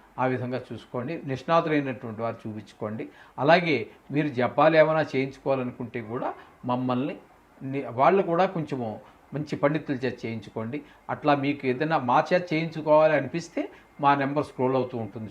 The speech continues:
చూడండి, ఆ నెంబర్కి ఫోన్ చేసి కూడా చేయించుకోవచ్చు. మీరు ఇక్కడే ఉండాలని లేదు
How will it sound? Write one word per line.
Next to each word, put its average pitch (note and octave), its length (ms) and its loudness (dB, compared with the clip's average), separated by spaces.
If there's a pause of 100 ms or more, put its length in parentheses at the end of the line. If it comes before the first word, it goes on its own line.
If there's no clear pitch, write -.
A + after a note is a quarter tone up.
చూడండి, A2 360 -6 (360)
ఆ - 20 0 (100)
నెంబర్కి A#2+ 360 -4
ఫోన్ A2+ 240 -8
చేసి G#2 220 -10
కూడా A#2 200 -8
చేయించుకోవచ్చు. G#2+ 680 -8 (360)
మీరు C#3 240 2 (360)
ఇక్కడే D3+ 260 4 (100)
ఉండాలని D3+ 440 6
లేదు F3+ 160 0